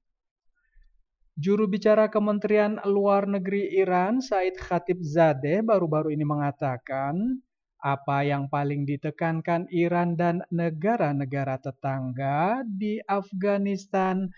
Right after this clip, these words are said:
adalah pembentukan pemerintah inklusif yang mencerminkan keragaman etnis dan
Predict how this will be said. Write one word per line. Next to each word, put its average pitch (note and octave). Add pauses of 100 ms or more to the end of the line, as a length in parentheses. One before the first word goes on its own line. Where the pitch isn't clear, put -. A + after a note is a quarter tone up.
(200)
adalah G3+
pembentukan C#3+
pemerintah C#3
inklusif D#3
yang D#3+
mencerminkan F3+
keragaman G#3
etnis D#3
dan C#3